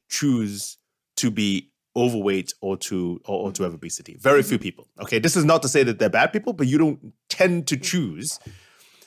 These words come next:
um, um, um, to do so. So I'm a geneticist, so I study, I study genes, um, and I happen to study body weight. So obesity clearly sits on one end of the spectrum of body weight, but s-,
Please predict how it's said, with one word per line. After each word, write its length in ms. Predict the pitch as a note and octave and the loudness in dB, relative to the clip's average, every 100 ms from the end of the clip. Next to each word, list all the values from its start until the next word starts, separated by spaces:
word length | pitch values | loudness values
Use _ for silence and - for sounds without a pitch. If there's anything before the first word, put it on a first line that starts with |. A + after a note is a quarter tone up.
| _ - | _ -2
um, 160 | A#2 G#2 | 0 0
um, 160 | A2+ | -6
um, 160 | A2 G#2 | -4 -6
to 120 | - | -4
do 120 | G#2+ G2+ | -4 -4
so. 280 | - C2+ - _ _ | -6 -10 -16 _ _
So 140 | - | 2
I'm 160 | D#3 F#3+ | 4 4
a 40 | |
geneticist, 680 | C#3+ B2+ A2 C#3 G3 F#3 - _ _ | 2 2 2 2 -2 -4 -6 _ _
so 180 | - | -8
I 20 | E2+ | -6
study, 340 | - F#2 E2+ - | -4 -4 -6 -10
I 60 | |
study 480 | F#2 F#2+ D#2+ D2 D#2 _ - - | -10 -8 -8 -12 -18 _ -14 -10
genes, 400 | D#2+ F2 C3+ - _ _ _ _ | -10 -8 -10 -12 _ _ _ _
um, 280 | A2 A2 G#2+ | 0 2 0
and 140 | A#2+ | 2
I 100 | B2 C3 | 4 6
happen 280 | C#3+ C#3 | 4 2
to 60 | A#2+ | 0
study 260 | - A2+ A2+ | 0 2 2
body 260 | A#2+ G#2+ | 2 2
weight. 240 | F2 D2+ - | 0 -8 -12
So 200 | - B2+ | -4 0
obesity 460 | C3+ E3 F3+ F3 D3+ | 2 2 2 -2 0
clearly 300 | D#3+ C#3+ C3+ | 2 4 4
sits 260 | C#3+ B2+ | 2 0
on 160 | A2+ G2+ | -2 -2
one 220 | F#2+ A#2+ | -2 -2
end 160 | A#2+ B2+ | -2 -4
of 60 | B2 | -4
the 80 | |
spectrum 480 | A2 - A2 - A2+ | -6 -6 -4 -2 -2
of 160 | F#2+ - | -4 -6
body 220 | F#2 G#2+ | -6 -4
weight, 260 | B2 C#3 C3+ | -2 -4 -6
but 100 | |
s-, 120 | - | -10